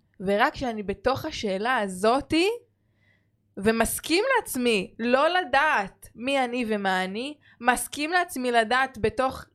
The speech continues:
להיות בתוך המקום הלא יודע, בתוך המקום שאולי רוצה ליצור איזשהו משהו חדש לחלוטין,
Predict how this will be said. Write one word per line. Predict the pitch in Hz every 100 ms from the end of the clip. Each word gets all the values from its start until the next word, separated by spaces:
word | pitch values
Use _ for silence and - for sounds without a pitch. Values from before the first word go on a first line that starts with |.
| - 214 202 -
להיות | 247 277 262
בתוך | 214 220 262 269 285
המקום | 285 240 233 269 262 262
הלא | 254 233 220 240
יודע, | 294 269 220 208 180 202 _ _
בתוך | 226 247 269
המקום | 277 233 - 269 269 262
שאולי | 262 247 240 233 240 254 254 247
רוצה | 233 240 311
ליצור | 339 320
איזשהו | 311 302 254
משהו | 240 294 311
חדש | - 190 185 339 339 - 208
לחלוטין, | 202 220 202 190 - 381